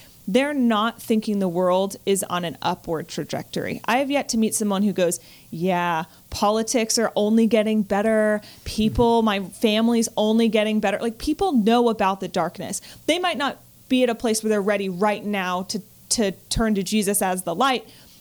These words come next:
Speaker 1: but we don't have to convince people that they're murderers in their heart in order for them to, like, they know. People
Speaker 2: Yeah.
Speaker 1: know. That's one of the biggest questions is,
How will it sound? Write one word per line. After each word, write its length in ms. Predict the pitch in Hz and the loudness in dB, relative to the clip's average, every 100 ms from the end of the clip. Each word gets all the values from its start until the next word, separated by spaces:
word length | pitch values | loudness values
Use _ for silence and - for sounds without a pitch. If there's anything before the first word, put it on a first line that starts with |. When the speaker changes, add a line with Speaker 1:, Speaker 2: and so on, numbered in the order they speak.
| - | 0
Speaker 1:
but 160 | 247 | 2
we 140 | 233 262 | 2 0
don't 220 | 339 254 | 0 -2
have 220 | 247 277 | -6 -4
to 120 | - 240 | -2 -2
convince 420 | - 220 226 220 | 2 2 2 0
people 280 | - 214 202 | -4 -4 -2
that 180 | 202 | -2
they're 100 | - | -4
murderers 640 | 165 196 185 240 254 254 233 | -12 -6 0 2 4 2 2
in 120 | 254 | 2
their 140 | 262 | 2
heart 280 | 226 247 220 | 2 2 0
in 100 | 220 | 0
order 240 | 190 233 233 | -2 -2 -2
for 200 | 240 220 | -2 0
them 180 | 220 | 0
to, 240 | 220 233 - | 0 -4 -4
like, 200 | 233 226 | -4 -2
they 100 | 262 | 0
know. 400 | 226 214 214 - - | 0 0 -2 -6 -6
People 260 | 277 320 | -2 0
Speaker 2:
Yeah. 80 | 262 | 0
Speaker 1:
know. 140 | 262 | 0
That's 260 | 233 233 - | 0 -2 -4
one 140 | 311 | -6
of 100 | 294 | -4
the 80 | 247 | -4
biggest 540 | 226 - 233 226 214 - | -4 -4 -2 -2 -4 -6
questions 500 | 226 226 214 196 185 | -8 -8 -8 -8 -6
is, 160 | 175 | -8